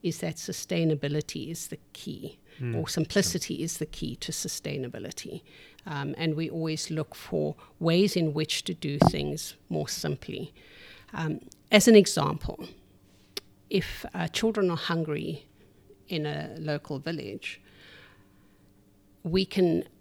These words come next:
Speaker 1: come up with all kinds of complex solutions, and sometimes outside, um, restrictions and outside, uh, uh, rules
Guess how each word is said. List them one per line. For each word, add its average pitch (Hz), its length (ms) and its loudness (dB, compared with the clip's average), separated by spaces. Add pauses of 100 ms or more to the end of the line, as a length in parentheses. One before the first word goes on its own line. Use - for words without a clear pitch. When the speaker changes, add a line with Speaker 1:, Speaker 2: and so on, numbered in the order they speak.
(160)
Speaker 1:
come 220 200 2
up 226 160 0
with 180 200 -2
all 214 180 2
kinds 196 380 2
of 160 120 -8
complex - 540 -4
solutions, 156 840 -4 (100)
and 156 320 0
sometimes 190 720 2 (100)
outside, 165 800 0 (120)
um, 147 520 -4 (320)
restrictions 165 920 4
and 151 240 0
outside, 160 680 0 (560)
uh, 170 200 -6 (760)
uh, 143 580 -10
rules 165 800 4